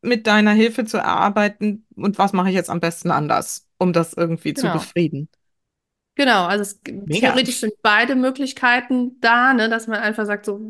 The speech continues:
Speaker 2: "Ja, ich möchte das mal wissen und sag mir mal, wie wir eigentlich alle am besten hier klarkommen und wer mit wem und so,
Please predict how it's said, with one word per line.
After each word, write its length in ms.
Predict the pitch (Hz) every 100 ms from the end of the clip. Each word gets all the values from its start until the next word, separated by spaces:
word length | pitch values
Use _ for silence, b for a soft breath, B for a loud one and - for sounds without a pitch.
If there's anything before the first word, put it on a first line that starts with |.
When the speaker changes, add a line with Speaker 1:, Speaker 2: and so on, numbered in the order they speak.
| 247 -
Speaker 2:
"Ja, 320 | 214 202 190
ich 200 | 202 196
möchte 220 | 214 214 214
das 140 | 208
mal 180 | 190 165
wissen 260 | 247 - 349
und 160 | 233
sag 240 | 196 220 262
mir 80 | 240
mal, 260 | 208 202
wie 140 | 220 214
wir 160 | 202
eigentlich 280 | 190 202 -
alle 180 | 190 185
am 160 | 185
besten 400 | 190 196 - 208
hier 140 | 202 185
klarkommen 600 | 208 202 240 262 240 233
und 180 | 208 208
wer 240 | 208 202
mit 260 | 202 190 196
wem 260 | 208 247
und 140 | 247 247
so, 260 | 269 285